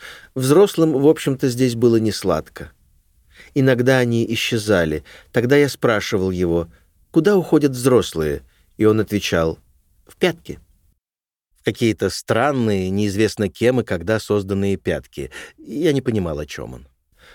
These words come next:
Но они действительно куда-то уходили.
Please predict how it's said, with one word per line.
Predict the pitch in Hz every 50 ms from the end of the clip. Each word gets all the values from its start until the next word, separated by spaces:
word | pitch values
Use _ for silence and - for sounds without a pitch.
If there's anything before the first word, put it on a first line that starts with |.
| _ _ -
Но | 131 135
они | 135 131 131 123
действительно | 110 113 107 - - - 127 170 - - 160 156 156 147
куда-то | - - 98 87 92 95 - - 95
уходили. | - 95 - - - 80 71 65 - - - 76